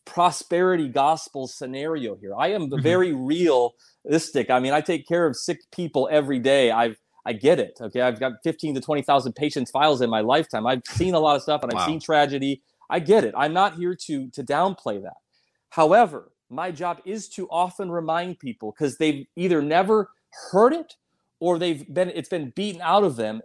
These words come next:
Speaker 1: that they
Speaker 2: Mm.
Speaker 1: aren't designed to heal. So the fact that you can take out, this was out of M I T, John, that's, that study I referenced there.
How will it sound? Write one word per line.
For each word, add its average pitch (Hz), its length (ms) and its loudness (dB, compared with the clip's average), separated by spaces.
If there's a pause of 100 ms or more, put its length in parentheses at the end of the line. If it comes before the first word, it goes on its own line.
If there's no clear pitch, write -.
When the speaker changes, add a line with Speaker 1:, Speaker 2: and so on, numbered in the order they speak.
Speaker 1:
that 147 200 -2
they 151 120 2
Speaker 2:
Mm. 160 80 -6
Speaker 1:
aren't 180 260 0
designed 127 460 0
to 120 80 -6
heal. 120 180 -2
So - 140 -4
the 175 120 0
fact 247 320 -2
that 262 180 -4
you 220 120 0
can 214 100 -8
take 214 200 2
out, 202 120 4 (140)
this 262 140 4
was 294 100 6
out 214 140 8
of 190 100 2
M 226 160 0
I 220 140 2
T, 247 260 -8
John, 143 260 -4
that's, - 280 -8
that 170 260 -6
study 208 260 0
I 151 80 4
referenced 165 460 -2
there. 107 240 -6